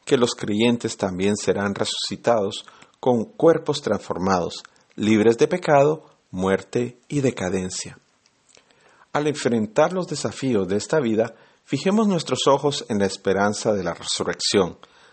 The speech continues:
sabiendo que en Cristo ya hemos ganado la victoria sobre el pecado, la muerte y el sepulcro. Vivamos con gozo,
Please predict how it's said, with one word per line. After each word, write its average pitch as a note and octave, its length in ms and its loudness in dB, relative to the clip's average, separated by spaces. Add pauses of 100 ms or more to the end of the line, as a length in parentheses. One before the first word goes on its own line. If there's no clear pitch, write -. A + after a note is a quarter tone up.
sabiendo C3+ 580 2
que A#2 300 2
en G2+ 120 -2
Cristo D3 580 0 (320)
ya F3+ 180 2
hemos F3+ 220 0
ganado A#2 440 4
la A2 120 4
victoria G2+ 500 0
sobre F#2+ 280 -4
el F2 80 -4
pecado, G2 580 -2 (280)
la G2 120 -2
muerte A2+ 720 0
y D3 120 2
el C#3+ 80 4
sepulcro. D3 720 0 (680)
Vivamos C3+ 420 2
con G2 220 0
gozo, G2 440 0